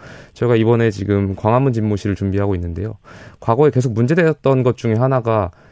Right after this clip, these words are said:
청와대의 모든 기능이 집중되면서 어떤 각 부의 장관들이 있음에도 불구하고 청와대 참모들이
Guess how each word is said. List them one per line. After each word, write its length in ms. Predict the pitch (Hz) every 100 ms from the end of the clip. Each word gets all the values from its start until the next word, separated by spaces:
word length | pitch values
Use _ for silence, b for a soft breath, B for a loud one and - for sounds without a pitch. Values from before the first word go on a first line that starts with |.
| -
청와대의 480 | - 226 214 156
모든 320 | 113 110 131 117
기능이 260 | 110 107
집중되면서 920 | 98 101 - 117 101 90 87 113 95 90 b b b -
어떤 180 | 101
각 240 | 98 113 -
부의 160 | 131
장관들이 540 | 123 104 107 143 147 120
있음에도 360 | 95 107 98
불구하고 540 | 92 95 98 95 92 113
청와대 340 | - 139 127
참모들이 640 | 120 165 196 196 113 90